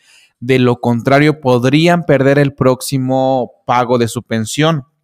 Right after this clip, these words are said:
Así que no se lo tomen muy a la ligera, pues esto es muy importante. Eh, pierden el próximo pago de su apoyo. Eh, no les quitan su pensión para que no vaya a haber algo,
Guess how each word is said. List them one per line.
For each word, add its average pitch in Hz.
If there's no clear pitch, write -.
Así 107
que 151
no 135
se 147
lo 139
tomen 135
muy 123
a 127
la 123
ligera, 131
pues 117
esto 120
es 120
muy 120
importante. 123
Eh, 127
pierden 208
el 190
próximo 170
pago 117
de 107
su 117
apoyo. 123
Eh, 107
no 117
les 165
quitan 143
su 123
pensión 110
para 95
que 101
no 104
vaya 117
a 123
haber 117
algo, 117